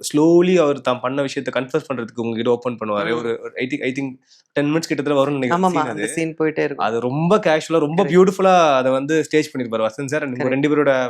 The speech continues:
Speaker 1: ஆக்டிங் சொல்லவே வேணாம், அவ்வளோ அழகா இருக்கும்.
Speaker 2: ஆமா.
Speaker 1: அதுல ஃப்ரஸ்ட்ரேட் ஆயிட்டு கடைசியில வந்து அந்த கோவம் இருக்கும், வெளியே காட்ட முடியாது, ஒரு
Speaker 2: ம்.
Speaker 1: பாத்திரத்தை தூக்கி போடுவீங்க.
Speaker 2: ஆமா.
Speaker 1: உங்க-, உங்களை அடிக்க முடியாது, அடிக்கலாம் இல்ல, சொல்லிட்டு போட்டுட்டு போறது.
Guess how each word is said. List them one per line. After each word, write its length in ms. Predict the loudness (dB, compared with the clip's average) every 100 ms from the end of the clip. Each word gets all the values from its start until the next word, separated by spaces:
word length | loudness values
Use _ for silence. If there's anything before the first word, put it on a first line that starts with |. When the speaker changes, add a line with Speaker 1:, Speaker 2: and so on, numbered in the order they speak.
| -6 _
Speaker 1:
ஆக்டிங் 340 | -8 -6 -8
சொல்லவே 340 | -4 0 2
வேணாம், 260 | 0 -2 -8 -8
அவ்வளோ 260 | 0 4
அழகா 200 | 4 4
இருக்கும். 260 | 4 2 0
Speaker 2:
ஆமா. 200 | -10 -16 -4
Speaker 1:
அதுல 260 | 0 4 6 6 4 -2 _ _ _
ஃப்ரஸ்ட்ரேட் 480 | -4 -4 2 2 4
ஆயிட்டு 240 | 2 2
கடைசியில 280 | 0 2 2
வந்து 340 | 2 2 2
அந்த 140 | 2 2
கோவம் 200 | 2 4
இருக்கும், 200 | 4 4
வெளியே 180 | 2 4
காட்ட 220 | 2 0
முடியாது, 400 | 0 2 4 4
ஒரு 100 | 2
Speaker 2:
ம். 60 | 2
Speaker 1:
பாத்திரத்தை 380 | 2 2 -4 -2
தூக்கி 180 | -2
போடுவீங்க. 400 | 0 0 0 0 0
Speaker 2:
ஆமா. 260 | -2 -4 -4 -6 _ _
Speaker 1:
உங்க-, 180 | 0 2
உங்களை 180 | 4 4
அடிக்க 160 | 4
முடியாது, 220 | 4 6 6
அடிக்கலாம் 260 | 6 6
இல்ல, 140 | 6 4
சொல்லிட்டு 300 | 4 4 4
போட்டுட்டு 380 | 4 2 2 0
போறது. 420 | 2 2 2 2